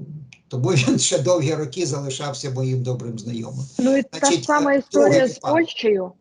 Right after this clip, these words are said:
Speaker 2: вище
Speaker 1: Що, що?
Speaker 2: керівництво Польщі, коли загинуло так само в авіакатастрофі.
Speaker 1: Так, так. Ну, а там, там все ж таки цивільне керівництво, да. А тут фактично, е, значить, зараз, е, М-, М В С, воно, е, має свої збройні сили, Національну гвардію,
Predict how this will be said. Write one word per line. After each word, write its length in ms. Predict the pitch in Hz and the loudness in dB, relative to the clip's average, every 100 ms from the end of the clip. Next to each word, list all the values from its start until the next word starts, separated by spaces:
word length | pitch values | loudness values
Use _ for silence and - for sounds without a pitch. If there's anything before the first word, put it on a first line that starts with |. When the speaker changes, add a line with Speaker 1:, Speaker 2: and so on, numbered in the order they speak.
| - | -10
Speaker 2:
вище 260 | 196 214 | -4 -4
Speaker 1:
Що, 100 | - | -4
що? 60 | 226 | -4
Speaker 2:
керівництво 580 | 220 214 220 214 233 233 | -2 0 -2 -4 -4 -2
Польщі, 420 | 277 302 285 208 | 0 0 -2 -8
коли 280 | 202 190 185 | -4 -4 -4
загинуло 460 | 196 190 196 185 | -6 -6 -4 -4
так 180 | 180 185 | -4 -8
само 340 | - 185 180 175 | -8 -8 -10 -6
в 40 | |
авіакатастрофі. 840 | 185 180 180 - 170 165 135 123 131 | -6 -6 -8 -12 -4 -4 -4 -8 -14
Speaker 1:
Так, 140 | - 139 | -8 -6
так. 240 | 120 131 147 | -6 -10 -14
Ну, 220 | 156 214 | -10 -4
а 100 | 208 | -4
там, 540 | - 190 185 170 156 131 | -2 -4 -4 -6 -8 -8
там 180 | 170 160 | -8 -6
все 240 | 135 156 | -6 -6
ж 100 | 131 | -6
таки 220 | 151 139 135 | -10 -12 -10
цивільне 500 | - 143 127 113 117 | -8 -6 -6 -8 -10
керівництво, 680 | 131 127 165 196 - 131 123 | -8 -6 -6 -8 -8 -8 -6
да. 180 | 127 - | -6 -6
А 80 | 135 | -8
тут 340 | - 226 226 | -4 -8 -8
фактично, 800 | - - 156 - 190 196 - 180 | -16 -8 -10 -4 -4 -2 -6 -4
е, 1800 | 175 160 156 147 139 139 135 135 131 127 120 120 131 135 - - - - | -6 -4 -6 -6 -4 -2 0 0 0 -2 -8 -14 -16 -16 -18 -18 -18 -16
значить, 320 | - - 127 | -14 -12 -8
зараз, 460 | 120 190 190 180 - | 0 0 2 0 -4
е, 320 | 160 147 143 - _ _ | -6 -6 -6 -10 _ _
М-, 520 | 170 160 156 156 156 165 185 | -6 -4 -2 -2 -4 -6 -2
М 180 | 175 | -2
В 80 | 139 | 2
С, 420 | 175 233 - - 135 | 2 2 0 -6 -10
воно, 420 | 139 147 208 175 151 | -8 -6 -6 -6 -8
е, 180 | 147 139 | -8 -4
має 300 | 156 170 156 | -2 -2 -4
свої 360 | 151 160 147 | -4 -4 -4
збройні 440 | 127 127 139 131 131 | -4 -4 -2 -2 -4
сили, 300 | 202 202 131 | -4 -4 -2
Національну 580 | 131 127 147 151 151 | -2 -4 -4 -4 -4
гвардію, 500 | 139 131 113 - 127 | -4 -4 -4 -8 -18